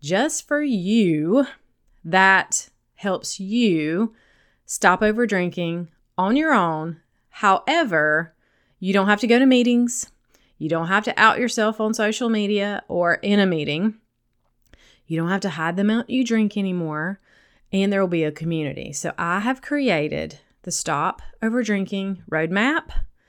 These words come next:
and it's even specifically for Christian women. So I know that you're tired of overdrinking, and you know deep down that this has become a problem for you, and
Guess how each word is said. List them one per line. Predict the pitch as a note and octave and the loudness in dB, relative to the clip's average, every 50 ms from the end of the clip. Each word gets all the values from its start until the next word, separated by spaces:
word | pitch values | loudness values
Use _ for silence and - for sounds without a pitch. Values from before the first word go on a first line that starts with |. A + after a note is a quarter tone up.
| _ _ _ _ _ | _ _ _ _ _
and | F3+ F3+ | -4 -2
it's | F3+ F3 - G#3+ | -2 0 0 -2
even | G#3+ G#3+ A3+ A#3 | -2 0 0 -2
specifically | A3+ - - G#3 G3+ - G#3+ G#3 A3+ A3 - A3 G#3 G#3+ G#3 | -2 -4 -6 -6 -6 -4 -4 -6 -6 -6 -6 -6 -6 -6 -6
for | - - E3+ D#3+ D#3 | -6 -4 -4 -4 -4
Christian | - - F3+ F3+ - - - F#3 F3+ F3+ F3+ E3+ - | -6 -6 -6 -6 -6 -6 -6 -6 -6 -6 -8 -10 -12
women. | - E3+ E3 D#3+ D3+ - - - - C#3 _ _ _ _ _ _ _ _ _ _ _ _ _ | -10 -8 -8 -8 -8 -10 -12 -12 -14 -16 _ _ _ _ _ _ _ _ _ _ _ _ _
So | - - | -10 -8
I | - - F3 F#3+ | -6 -2 0 2
know | B3 C#4 D4 C4+ A#3+ A3+ | 2 4 4 4 2 2
that | A3+ G#3 - | 2 0 -2
you're | - E3+ F3+ | -4 -6 -6
tired | - G3 F3 F3+ G3 | -4 -2 0 0 2
of | G#3 G#3+ | 2 2
overdrinking, | A3+ A#3+ B3+ C4+ G#3+ G3+ F#3+ F3 E3+ - E3+ E3 E3+ - - | 0 0 0 0 0 0 -2 -2 -2 -4 -6 -6 -6 -6 -6
and | - E3 E3 E3 F3 | -4 -2 -2 0 2
you | F#3+ G#3 A3 | 4 4 4
know | A3+ A3+ A3 A3+ | 4 4 4 2
deep | A3 G#3 A#3 A#3 G#3 G3+ | 2 2 2 0 0 0
down | G3+ F#3+ E3 D#3 D3+ D3 D#3+ F#3 G3+ - _ _ _ _ _ _ | 0 0 0 0 -4 -4 -6 -6 -6 -8 _ _ _ _ _ _
that | F#3+ E3 D#3 E3 | -10 -8 -6 -2
this | F3+ F#3 F3+ - | -2 -2 -2 -2
has | G3+ F#3 E3 | -4 -4 -4
become | E3+ E3+ E3+ - F3 E3+ E3+ E3 - | -6 -8 -6 -6 -6 -6 -6 -8 -8
a | - | -10
problem | - - F3+ F3 F#3+ G3+ F#3+ F3 D3 | -6 -4 -2 -2 -2 -2 -4 -6 -6
for | - D3 C#3+ | -6 -8 -8
you, | C#3+ D3 D3+ D3 D3+ D#3 F#3 G3 - _ _ _ _ - - - G3 - - | -8 -10 -10 -10 -8 -8 -8 -8 -10 _ _ _ _ -20 -20 -20 -20 -12 -8
and | - E3+ E3+ E3 E3 E3 E3 E3 D#3+ D#3+ D#3+ | -6 -4 -4 -4 -4 -4 -6 -8 -8 -10 -10